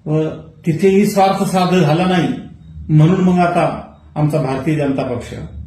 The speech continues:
तू आमच्या पक्षाचा आमदार जरी असला तरी आम्ही, मी भारतीय जनता पार्टीमध्ये तुझ्या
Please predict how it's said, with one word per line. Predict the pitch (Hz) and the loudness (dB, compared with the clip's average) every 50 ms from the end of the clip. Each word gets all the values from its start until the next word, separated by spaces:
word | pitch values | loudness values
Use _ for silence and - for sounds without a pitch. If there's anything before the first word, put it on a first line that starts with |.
| - - - - - - - - - - - _ - | -16 -18 -18 -18 -18 -18 -18 -20 -20 -20 -20 _ -2
तू | 180 180 | 2 2
आमच्या | 180 180 180 175 196 180 | 4 4 2 2 0 0
पक्षाचा | 190 190 185 - - 190 185 202 190 | 0 -2 -4 -2 -2 -2 0 0 0
आमदार | 156 156 160 165 165 175 170 | 2 2 2 2 2 2 2
जरी | 165 175 175 180 | 2 2 2 2
असला | 180 - - - 170 139 123 123 120 - - - - - _ - - - - - _ _ _ _ _ _ _ _ _ _ _ _ _ _ _ _ - - - _ - _ - - | 2 2 0 0 0 0 0 -2 -4 -8 -14 -18 -20 -20 _ -20 -20 -20 -20 -20 _ _ _ _ _ _ _ _ _ _ _ _ _ _ _ _ -20 -20 -20 _ -20 _ -6 -2
तरी | 151 156 175 | 0 2 2
आम्ही, | 175 170 175 180 170 160 156 - - - - - - _ - - _ _ _ _ _ - - - - - - - - | 2 4 2 2 2 0 -2 -6 -12 -14 -18 -20 -20 _ -20 -20 _ _ _ _ _ -20 -20 -20 -20 -20 -20 -8 0
मी | 160 156 175 185 175 143 - - - - - - - - - - | 2 2 4 4 2 0 -2 -6 -8 -14 -20 -20 -20 -16 -8 -4
भारतीय | 143 143 - - 165 | -4 -4 -4 -4 -2
जनता | 160 160 156 147 156 147 | -2 -2 -2 0 -2 -2
पार्टीमध्ये | 147 151 147 147 156 151 151 147 147 147 143 | -2 -2 -2 -2 -2 -2 -2 -2 -2 -4 -6
तुझ्या | 147 139 151 147 | -6 -4 -4 -4